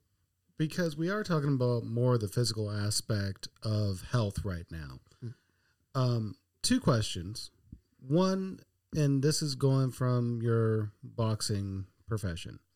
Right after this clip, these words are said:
Speaker 1: If you have someone that wants to start off in boxing,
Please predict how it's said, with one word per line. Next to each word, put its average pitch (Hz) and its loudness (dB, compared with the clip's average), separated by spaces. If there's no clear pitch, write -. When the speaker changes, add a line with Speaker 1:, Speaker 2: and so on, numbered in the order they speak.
Speaker 1:
If 156 4
you 220 0
have 202 -4
someone 165 0
that 131 -2
wants 127 0
to 123 0
start 117 2
off 110 0
in 98 0
boxing, 90 -2